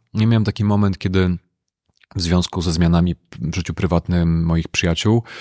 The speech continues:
był taki moment, że straciłem kumpla, em, tak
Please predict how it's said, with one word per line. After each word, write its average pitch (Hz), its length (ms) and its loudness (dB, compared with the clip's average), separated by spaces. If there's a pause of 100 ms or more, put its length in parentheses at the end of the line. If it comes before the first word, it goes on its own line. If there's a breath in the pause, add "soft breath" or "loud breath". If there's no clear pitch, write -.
(240 loud breath)
był 104 100 0
taki 101 220 -4
moment, 95 320 2
że 85 80 -2
straciłem 85 720 0
kumpla, 85 520 0
em, 82 760 -4 (280)
tak - 240 -12